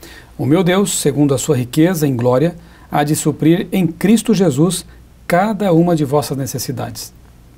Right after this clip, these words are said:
Deus supre nossas necessidades. E em Hebreus, no capítulo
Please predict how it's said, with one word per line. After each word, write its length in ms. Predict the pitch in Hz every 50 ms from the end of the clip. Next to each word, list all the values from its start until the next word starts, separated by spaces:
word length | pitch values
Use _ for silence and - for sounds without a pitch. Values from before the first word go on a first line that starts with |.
| - - -
Deus 200 | - 135 151 147
supre 360 | - - - 214 - 165 160
nossas 200 | 139 135 120 -
necessidades. 680 | 147 120 107 - - - 151 127 123 120 - - - - - - - - - - - - - - - -
E 80 | - 160
em 120 | 180 208
Hebreus, 340 | 190 151 139 180 202 185 139
no 80 | 123 120
capítulo 560 | - 131 - - - - 147 131 123 -